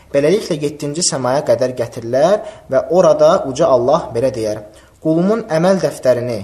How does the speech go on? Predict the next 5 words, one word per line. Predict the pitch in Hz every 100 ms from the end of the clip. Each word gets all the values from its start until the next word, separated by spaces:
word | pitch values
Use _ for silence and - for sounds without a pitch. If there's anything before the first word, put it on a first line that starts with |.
| 117
yəni | 120 -
əməllərini | 123 120 123 120 135 151 147
illiyinə | 143 139 139 143 160 110 - - - _ _ _ _ _ - -
yazın | 135 143 180 226 - - - -
və | 135